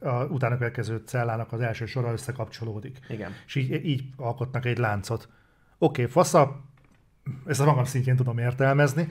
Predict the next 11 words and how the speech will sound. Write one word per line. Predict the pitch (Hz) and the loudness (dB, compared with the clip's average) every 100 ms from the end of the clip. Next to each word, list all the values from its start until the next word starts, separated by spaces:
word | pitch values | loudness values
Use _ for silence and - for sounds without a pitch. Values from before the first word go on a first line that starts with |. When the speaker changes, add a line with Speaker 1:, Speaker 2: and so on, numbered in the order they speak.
| - - - | -8 -16 0
Speaker 1:
Hogy, | - 233 | 4 4
hogy, | - 107 208 - | 2 8 8 8
hogy, | - 214 - - _ - - | 6 6 4 -12 _ -2 2
te-, | 156 | 6
hogy | 175 196 | 6 6
kerül | 143 147 147 | 4 4 4
emögé | 135 135 131 131 | 2 2 2 4
érték | 131 120 - 117 107 - | 4 0 0 -6 -6 -4
a | |
bitcoin | 123 127 120 113 113 | -2 -2 -2 -4 -6
képében? | 117 113 113 110 135 | -6 -8 -8 -8 -8